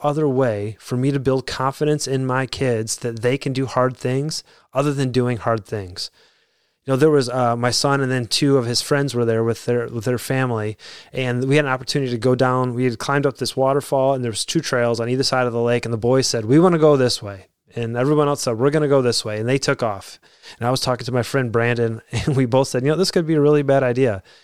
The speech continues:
And it could be. These boys could get lost. They could fall down and get hurt. There's things that could happen. <laughs> And I told my buddy Brandon, I'm like, "You know, if we don't let them do things like this,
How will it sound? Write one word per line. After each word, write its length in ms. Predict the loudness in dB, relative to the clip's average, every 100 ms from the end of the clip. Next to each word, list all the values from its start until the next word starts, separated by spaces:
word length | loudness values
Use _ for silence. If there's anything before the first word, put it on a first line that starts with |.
| -2
And 80 | -2
it 100 | 2
could 220 | 0 0
be. 200 | -6 -10 -16 -20 -8
These 220 | 0 0
boys 320 | 4 6 6 4
could 200 | -2 -2
get 220 | -4 0
lost. 460 | 2 2 0 -4 -10 -20 -20 _
They 180 | -2 -2
could 240 | 0 -2
fall 280 | 0 2 4
down 260 | 2 0 0
and 80 | -2
get 140 | -4
hurt. 360 | 0 0 0 -2
There's 260 | 0 0
things 420 | 0 0 2 2 0
that 180 | -2
could 240 | 2 2 2
happen. 460 | 0 0 -4 -16 -20
<laughs> 840 | _ _ _ _ _ _ _ -6
And 200 | -2 0
I 60 | 0
told 320 | 2 2 2
my 160 | 0 0
buddy 240 | 0 0
Brandon, 320 | 2 2 2
I'm 80 | -2
like, 220 | -6 -8
"You 100 | -4
know, 260 | 0 0 -2 -10 -20 -20 -20 _ -12
if 140 | -4
we 80 | 2
don't 220 | 2 2
let 160 | 0 0
them 160 | 0
do 140 | 2 2
things 340 | 2 0 2
like 160 | 2 2
this, 460 | 0 2 0 -4